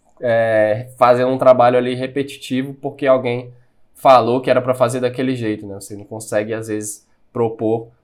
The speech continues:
algo que, que você tem ali mesmo de ideia, né? E consiga aplicar. Isso realmente eu acho que é uma,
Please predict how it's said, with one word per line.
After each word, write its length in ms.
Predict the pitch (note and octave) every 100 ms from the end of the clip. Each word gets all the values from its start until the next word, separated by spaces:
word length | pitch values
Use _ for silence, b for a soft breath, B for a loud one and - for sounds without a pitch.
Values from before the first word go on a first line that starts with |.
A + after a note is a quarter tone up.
| _
algo 460 | - G#2 A2 A2+ A2
que, 920 | - A#2 A#2 A#2 A2+ A2+ A2 G#2 G2+ G2+
que 80 | -
você 280 | C3+ E3 G#4
tem 260 | - E3 F#3
ali 220 | C#3 C#3+
mesmo 300 | C3+ C3+ C3+
de 120 | C3
ideia, 500 | B2 F#2+ G#2 B2 A#2
né? 140 | A2
E 40 | A2+
consiga 420 | A#2 - A#2 A#2
aplicar. 560 | G#2+ B2+ B2 G#2 G#2 A2+
Isso 160 | -
realmente 340 | B2 A#2 A#2+ B2+
eu 60 |
acho 160 | A#2+ -
que 260 | C3 B2 -
é 180 | G#2
uma, 440 | A#2 C3+ C3 A#2